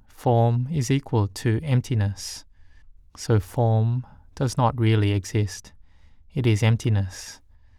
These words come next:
Form is emptiness. When form is emptiness, then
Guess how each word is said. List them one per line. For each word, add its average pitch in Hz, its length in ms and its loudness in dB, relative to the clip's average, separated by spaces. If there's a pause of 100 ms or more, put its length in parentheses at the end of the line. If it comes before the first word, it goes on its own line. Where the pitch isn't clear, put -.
(500)
Form 117 640 0
is 117 440 0
emptiness. 110 760 -2 (640)
When 113 180 2
form 113 480 2
is 120 280 0
emptiness, 117 720 0
then 107 360 2